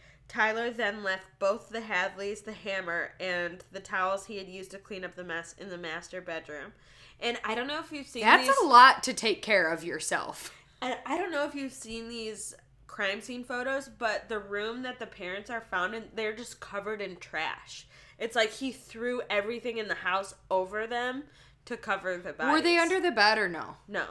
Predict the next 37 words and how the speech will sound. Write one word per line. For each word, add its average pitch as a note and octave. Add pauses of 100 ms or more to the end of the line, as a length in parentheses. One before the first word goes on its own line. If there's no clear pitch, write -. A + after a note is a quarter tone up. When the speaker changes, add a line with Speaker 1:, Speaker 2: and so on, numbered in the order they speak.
(180)
Speaker 2:
Oh, F#3
okay. -
I G#3+
thought A#3+
they B3+
were A#3
under F3
the D#3+
bed. - (520)
Speaker 1:
Initially, A#3+ (320)
um, F3 (120)
Michael, G3
Tyler's F3+
friend, F3+
believed G3
that -
he A#3
was A#3
joking F3 (460)
and A3
told G3+
him A3+
to A#3
show F#3+
him F#3
the F3+
bodies. D#3 (500)
Tyler A3+
agreed G#3+
and F#3
led F3+
Speaker 2:
<gasps> G3
Speaker 1:
Michael G4 (340)
to A3+
the G3
Hadley's E3+
bedroom. B2+